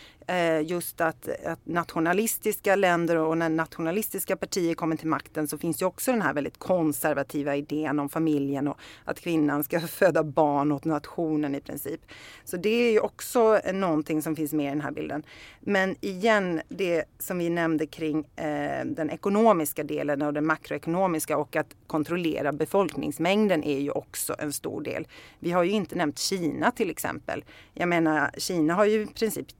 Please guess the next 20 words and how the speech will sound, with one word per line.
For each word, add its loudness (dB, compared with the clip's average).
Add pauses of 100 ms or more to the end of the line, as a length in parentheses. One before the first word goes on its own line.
tvingat 4
<laughs> -20
kvinnor 2
till 2
att 6
göra 6
abort -2
under 0
flera 2
årtionden 4 (320)
från 2
det 4
att 2
de -4
införde 0
ettbarnspolitiken -2
i -4
slutet -8
på -8
sjuttiotalet. -8